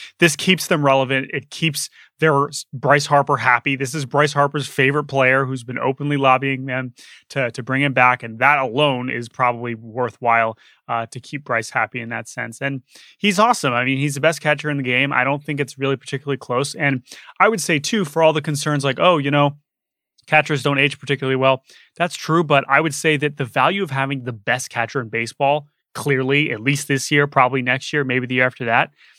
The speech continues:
is worth whatever the maybe he's over, being overpaid in years four and five. I think it easily, easily balances out, and, uh, I would love to have Realmuto on my team.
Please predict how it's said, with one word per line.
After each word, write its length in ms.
is 180
worth 440
whatever 520
the 240
maybe 320
he's 180
over, 280
being 180
overpaid 520
in 120
years 260
four 220
and 140
five. 140
I 140
think 200
it 140
easily, 480
easily 380
balances 440
out, 240
and, 220
uh, 40
I 120
would 140
love 200
to 80
have 100
Realmuto 340
on 100
my 80
team. 220